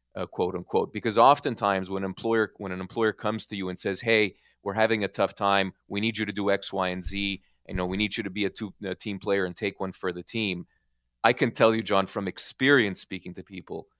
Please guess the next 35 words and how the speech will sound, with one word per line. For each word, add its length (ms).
eight 200
or 100
nine 240
out 100
of 80
ten 220
times, 440
that's 260
gonna 200
be 120
a 40
constructive 600
dismissal. 580
Because 220
when 140
they're 140
really 360
asking 380
you 100
to 120
kind 200
of 60
sacrifice 760
and 80
make 160
a, 140
a 60
kind 200
of 80
a 80
big 260
sacrifice 580
for 100
the 80
company, 440